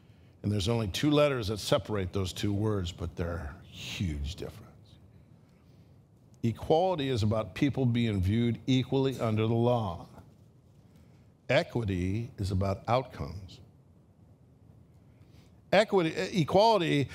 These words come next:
is not, it doesn't matter what your color, status, privilege, or position is.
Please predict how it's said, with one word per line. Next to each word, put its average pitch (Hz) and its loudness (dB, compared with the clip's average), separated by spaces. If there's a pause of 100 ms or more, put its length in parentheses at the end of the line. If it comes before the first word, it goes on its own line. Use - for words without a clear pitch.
(280)
is 139 2
not, 202 4
it 170 2
doesn't 190 4
matter 202 6
what 185 0
your 170 -2
color, 170 4
status, 170 2
privilege, 160 2
or 139 0
position 156 2
is. 127 -2